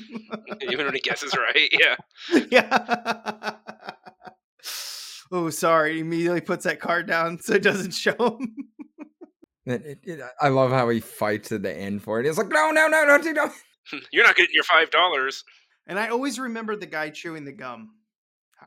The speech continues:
Speaker 1: And then it, like, flies out of his mouth. Love it.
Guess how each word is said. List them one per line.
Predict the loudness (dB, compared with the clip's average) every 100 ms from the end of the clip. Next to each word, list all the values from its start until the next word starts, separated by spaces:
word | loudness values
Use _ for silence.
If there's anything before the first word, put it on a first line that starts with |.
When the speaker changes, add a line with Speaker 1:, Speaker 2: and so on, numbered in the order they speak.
| -20 -20 -20 _ -20 _ -20 _ _
Speaker 1:
And | -18
then | -16
it, | -14 -12
like, | -14 _
flies | -14 -12 -10
out | -12 -16
of |
his | -18 -18
mouth. | -14 -14 _ _ _ _ _ _
Love | -20
it. | -20